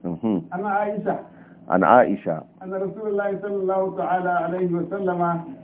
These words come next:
Speaker 1: Cewa manzo Allah sallallahu alaihi wa sallam
Speaker 2: نهى عن الدباء والمزفت.
Speaker 1: ya hana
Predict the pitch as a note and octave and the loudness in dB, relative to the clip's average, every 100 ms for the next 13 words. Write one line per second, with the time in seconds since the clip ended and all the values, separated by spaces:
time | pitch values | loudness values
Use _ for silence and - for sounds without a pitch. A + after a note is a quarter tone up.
0 | - G#2+ G#2 G2 G#2+ A2+ G#2+ G#2+ G#2 G2+ | 6 8 8 8 8 8 6 4 4 6
1 | G#2 G#2 F#2+ F#2+ G2 G2 F2+ - A2+ A#2+ | 6 6 6 4 2 0 -2 4 6 8
2 | G#2+ E2+ - D#3 F#3+ G#3+ G3 G#3 G3 D#3+ | 6 4 -4 -2 -2 -2 -4 -4 -6 -4
3 | D#3+ D#3 D3 E3+ G3+ G3+ F#3+ E3 D#3+ D#3+ | -2 -2 0 0 2 0 -2 -2 -2 -2
4 | D3+ G3+ G3+ D3+ C3 - - - - F#2 | -2 -2 -2 -6 -8 -12 -20 -20 -6 6
5 | G#2 G#2+ A2 A2+ G2 F2+ | 8 10 8 6 6 4